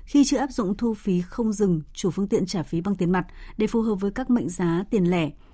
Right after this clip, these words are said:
V E C đã tính toán giá vé đường cao tốc trên nguyên tắc làm tròn các mệnh giá cước phí.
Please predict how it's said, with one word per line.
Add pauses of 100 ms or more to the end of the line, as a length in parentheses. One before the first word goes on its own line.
(140)
V
E
C
đã
tính
toán
giá
vé
đường
cao
tốc (160)
trên
nguyên
tắc
làm
tròn
các
mệnh
giá
cước
phí.